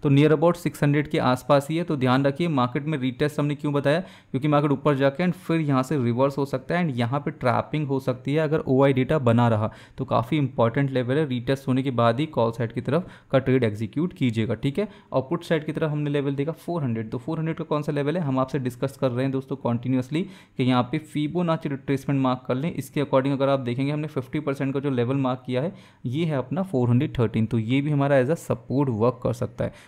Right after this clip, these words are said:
तो ये overall दोस्तों निफ्टी का एनालिसिस है। and आप वीडियो को लाइक नहीं करते हैं तो प्लीज़ वीडियो को लाइक ज़रूर कर दें,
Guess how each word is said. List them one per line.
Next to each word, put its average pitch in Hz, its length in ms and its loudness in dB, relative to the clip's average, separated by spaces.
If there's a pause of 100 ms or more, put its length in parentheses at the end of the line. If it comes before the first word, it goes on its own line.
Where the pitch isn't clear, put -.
तो 127 80 0
ये 143 140 4
overall 165 360 2
दोस्तों 156 260 -2
निफ्टी 143 360 0
का 147 220 0
एनालिसिस 139 580 0
है। 180 100 0
and 123 160 0
आप 123 140 0
वीडियो 120 240 0
को 135 100 -4
लाइक 120 280 2
नहीं 135 140 2
करते 127 240 -2
हैं 143 80 0
तो 139 80 0
प्लीज़ 127 320 -4
वीडियो 123 160 0
को 127 100 0
लाइक 117 260 0
ज़रूर 131 340 -2
कर 143 120 -2
दें, 151 120 -4